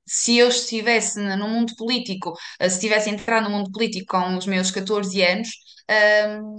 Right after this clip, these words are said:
seria uma mais, uma mais-valia, porque teria, eh, estado a, a par e poderia contribuir de uma forma que, que se calhar não contribuí.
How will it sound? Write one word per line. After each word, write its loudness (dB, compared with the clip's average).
seria -2
uma 0
mais, 0
uma -6
mais-valia, -4
porque 0
teria, 6
eh, 4
estado 2
a, 4
a -2
par 6
e -6
poderia -2
contribuir -2
de -6
uma -4
forma 2
que, -2
que -8
se -6
calhar 4
não 0
contribuí. -2